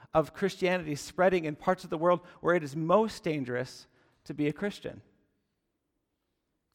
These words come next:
And it's actually in the parts of the world like the West where it's least dangerous to be a Christian,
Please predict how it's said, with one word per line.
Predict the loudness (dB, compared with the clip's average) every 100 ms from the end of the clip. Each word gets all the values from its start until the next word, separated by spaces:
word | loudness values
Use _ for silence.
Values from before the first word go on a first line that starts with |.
| -6
And | -4
it's | 0
actually | 2 2 2 0 0
in | -2
the |
parts | 0 2 0 -2
of |
the | -4
world | 2 2 2
like | 0 0
the | -2
West | 2 2 2 -4 -20 -20 _ _ _ -2
where | -2
it's | -2 -4
least | -4 -4 -6 -4
dangerous | -4 -2 -4 -6 -8
to | -12
be | -8 -8
a |
Christian, | -4 -6 -6 -10 -12